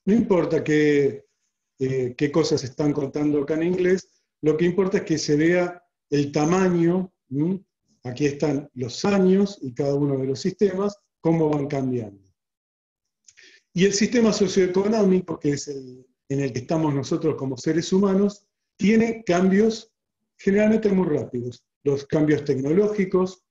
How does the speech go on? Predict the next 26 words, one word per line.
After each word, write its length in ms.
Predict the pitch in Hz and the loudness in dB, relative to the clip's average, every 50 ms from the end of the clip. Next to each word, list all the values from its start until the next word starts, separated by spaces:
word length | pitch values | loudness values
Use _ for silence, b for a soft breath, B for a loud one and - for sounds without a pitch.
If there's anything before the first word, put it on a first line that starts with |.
| _ _ _ _ | _ _ _ _
los 160 | - 139 135 139 | -2 -2 0 0
cambios 340 | 160 160 151 147 147 135 | 0 -2 0 2 2 0
de 80 | 127 131 | 0 0
infraestructura 800 | 120 - 139 131 120 - - 135 123 - - 226 226 214 185 - | -4 -4 -4 -6 -6 -2 -4 -4 -4 -2 -2 2 2 2 2 2
son 180 | - 160 151 147 | 0 0 0 0
un 100 | 131 - | 0 -2
poquito 380 | 147 123 127 135 117 143 131 | -6 -6 -6 -6 -6 -6 -6
más 400 | 127 135 131 120 - - - - _ _ _ _ _ _ _ _ _ | -6 -6 -10 -12 -14 -16 -20 -20 _ _ _ _ _ _ _ _ _
a 80 | 127 127 | -10 -8
largo 360 | 135 131 127 127 127 127 - | -8 -6 -6 -6 -6 -4 0
plazo, 540 | 202 208 202 - - - - 180 185 180 - _ _ _ _ _ _ _ _ _ _ | 0 0 2 0 -2 -4 -4 -4 -4 -6 -10 _ _ _ _ _ _ _ _ _ _
y 80 | - 139 | -4 -2
los 140 | 139 147 147 | 0 0 0
cambios 340 | - 175 170 170 170 160 - | 2 0 2 2 2 0 0
sociales 520 | - 175 - - 190 185 196 202 196 - | -2 -2 0 0 2 2 2 0 0 0
un 120 | 165 143 - | -4 -4 -2
poquito 600 | 151 135 - - 170 175 170 151 - - 147 139 | -4 -6 -4 -4 -6 -6 -6 -8 -4 -2 -2 -2
también 360 | - 135 131 139 147 147 151 - _ _ _ _ _ _ _ _ _ _ - | -2 -4 -6 -6 -6 -6 -6 -8 _ _ _ _ _ _ _ _ _ _ -10
a 80 | 131 | -8
mayor 360 | 131 135 131 120 139 156 156 | -6 -6 -6 -4 0 0 0
largo 360 | 156 151 151 147 156 170 170 170 | 2 2 0 0 0 0 -2 0
plazo 380 | 175 160 156 - - 185 180 | 0 0 0 0 0 -2 0
que 120 | - 151 139 | 0 -2 -2
los 140 | 139 113 | -2 -2
cambios 360 | - - 135 135 131 135 120 - | -2 -4 -6 -4 -4 -4 -6 -6
tecnológicos. 400 | - 120 117 120 117 104 - | -8 -8 -8 -8 -10 -12 -14